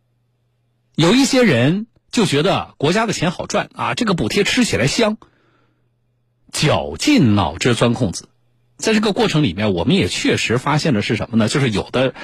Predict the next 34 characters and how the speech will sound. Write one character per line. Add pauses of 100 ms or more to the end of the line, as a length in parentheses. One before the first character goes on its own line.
(300)
我
们
基
层
的
个
别
的
职
能
部
门， (800)
啊， (1080)
确
实
也
不
够
负
责
任， (1400)
没
有
把
这
笔
钱
给
看
好、 (180)
管
好、
用
好。